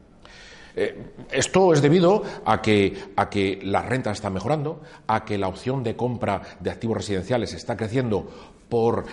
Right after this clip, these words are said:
el incremento de la confianza de todos nosotros y de las empresas en nuestro mercado,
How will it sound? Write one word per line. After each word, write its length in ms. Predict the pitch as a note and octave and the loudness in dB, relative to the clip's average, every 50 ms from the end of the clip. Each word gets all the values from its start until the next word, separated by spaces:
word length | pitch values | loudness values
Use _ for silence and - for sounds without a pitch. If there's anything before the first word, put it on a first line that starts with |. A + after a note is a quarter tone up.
| - | -6
el 160 | F2 G2 G#2+ A2 G2+ | -4 -2 0 0 0
incremento 640 | G2 G#2 - - G2+ G2 A#2 D3+ E3+ D#3+ D3+ D3 B2 | -2 -4 -4 -2 -2 0 0 0 0 0 0 0 0
de 60 | G#2 | 2
la 140 | G2 F#2+ - | 0 0 -2
confianza 680 | - F#2 F2+ E2+ - F#2+ A2+ C#3 C3+ - G2+ F#2 D2+ D2 - - - - - - | -2 -6 -6 -4 -2 0 0 0 0 -2 -4 -4 -4 -6 -8 -16 -20 -20 -16 -6
de 180 | E2 F#2 F#2 | -2 0 0
todos 460 | F2 - - - E3+ F3+ C3+ F#2+ E2+ E2+ | 0 -2 -2 0 0 0 0 0 -4 -6
nosotros 500 | E2 D#2+ - D3 - - E2+ E2 - - | -6 -4 -4 -4 -2 -4 -6 -8 -6 -8
y 40 | |
de 60 | E2 E2+ | -8 -8
las 140 | D#2+ - | -8 -10
empresas 480 | - D#2 - B2+ B2 - - D#2+ - - - - - | -10 -6 -2 -2 -2 -2 -2 -6 -8 -10 -14 -14 -10
en 80 | - F2+ | -8 -8
nuestro 220 | F2+ F2 - A#2+ | -6 -4 -4 -2
mercado, 380 | B2 A#2+ G#2 C3+ C3+ C#3 D3 | -2 0 2 0 0 0 -2